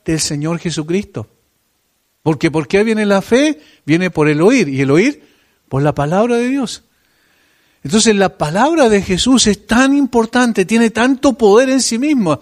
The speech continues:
y por eso no hay que a-, a-, añadir absolutamente nada. De hecho, cuando se trata de añadir y se trata de, de colocarle un envoltorio a las palabras de Jesús, o la palabra de, de, del Señor en la Biblia, lo que se hace es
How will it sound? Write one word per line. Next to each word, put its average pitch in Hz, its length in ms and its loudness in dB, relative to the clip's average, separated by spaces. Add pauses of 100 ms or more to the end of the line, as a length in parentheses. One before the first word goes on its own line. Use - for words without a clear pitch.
(200)
y 175 120 0
por 196 180 2
eso 262 260 0
no 208 140 0
hay 277 120 2
que 214 360 -4 (560)
a-, - 160 -8
a-, 190 260 0
añadir 190 440 0
absolutamente 240 880 0
nada. 285 340 -2 (1040)
De 196 140 2
hecho, 254 220 -2
cuando 196 340 0
se 190 180 0
trata 254 340 0
de 185 100 2
añadir 170 540 0
y 208 60 0
se - 140 0
trata 226 360 2
de, 196 200 2 (260)
de 165 100 2
colocarle 208 760 2
un 190 260 0
envoltorio 226 840 0
a 202 40 2
las 185 140 -2
palabras 254 460 0
de 240 100 0
Jesús, 294 440 0 (140)
o 151 80 -4
la 143 80 2
palabra 185 420 2
de, 185 200 0
de, 160 160 -4
del 160 160 -2
Señor 170 380 -2
en 220 120 0
la 175 100 2
Biblia, 254 400 0 (420)
lo 190 180 2
que 190 120 0
se 180 160 0
hace 247 400 0
es - 180 -8